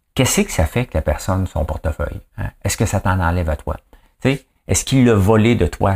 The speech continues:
l'argent, pour être milliard-, milliardaire ? La réponse est non. Non, ça va. Hein ? Voilà,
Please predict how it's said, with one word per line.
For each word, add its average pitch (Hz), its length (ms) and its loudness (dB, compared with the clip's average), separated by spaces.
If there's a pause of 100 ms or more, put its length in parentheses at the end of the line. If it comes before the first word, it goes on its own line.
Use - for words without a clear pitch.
(140)
l'argent, 87 400 -2 (440)
pour 92 320 0
être 90 260 0 (100)
milliard-, 80 600 0
milliardaire ? 85 580 0 (460)
La 92 80 -2
réponse 92 400 -2
est - 120 -8
non. - 1300 -16
Non, - 40 -10 (420)
ça - 180 -14
va. - 160 -10 (200)
Hein ? - 120 0 (760)
Voilà, 175 200 4